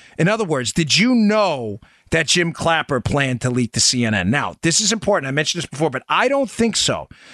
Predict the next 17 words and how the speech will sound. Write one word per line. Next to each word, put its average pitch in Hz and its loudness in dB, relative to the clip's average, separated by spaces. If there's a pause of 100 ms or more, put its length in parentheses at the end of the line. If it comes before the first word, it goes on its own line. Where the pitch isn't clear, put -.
(220)
The 175 0
reason 240 0
is 175 -2
he 180 -2
mentions 175 0 (1160)
to 220 2
Trump 170 -2 (1300)
that 185 2
C 247 2
N 226 2
N 208 2
is 165 -2
looking 175 0
at 151 -4
the 143 -2
story. 104 0
Now, 151 0